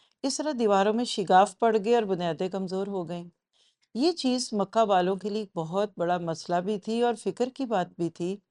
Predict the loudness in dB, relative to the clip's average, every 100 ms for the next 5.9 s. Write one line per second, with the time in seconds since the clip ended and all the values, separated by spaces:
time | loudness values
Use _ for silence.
0 | _ _ _ _ _ _ _ _ -8 -4
1 | -2 6 6 6 2 0 2 2 2 -2
2 | -2 -2 -2 -2 -2 -2 -4 -2 -6 -6
3 | -8 -12 _ _ _ -20 _ -2 0 -2
4 | -2 -2 -2 0 0 0 0 -2 -2 -4
5 | -2 -2 -4 -8 -10 -12 -14 -16 -18